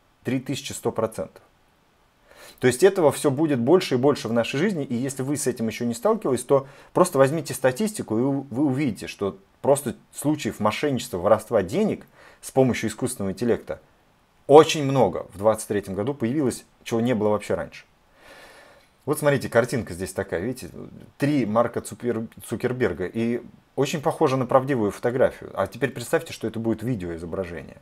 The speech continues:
Это всё очень легко щас генерируется искусственным интеллектом. Но проект Trust Namespace позволяет защититься от этих подделок. Благодаря институту репутации,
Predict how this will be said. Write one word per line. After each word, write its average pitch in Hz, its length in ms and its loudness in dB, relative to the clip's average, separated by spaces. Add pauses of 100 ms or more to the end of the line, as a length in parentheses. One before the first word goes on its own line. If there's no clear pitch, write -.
Это 107 240 -6
всё 170 220 0
очень 127 260 -4
легко 127 280 -2
щас 113 200 0
генерируется 104 600 -2
искусственным 98 400 -8
интеллектом. - 420 -8 (1040)
Но 120 180 6
проект 120 420 4
Trust 113 220 4
Namespace 165 580 0 (520)
позволяет 110 500 4
защититься 123 580 -2
от 92 200 -10
этих 87 180 -10
подделок. 82 500 -8
Благодаря 117 560 2
институту 123 580 -6
репутации, 120 760 2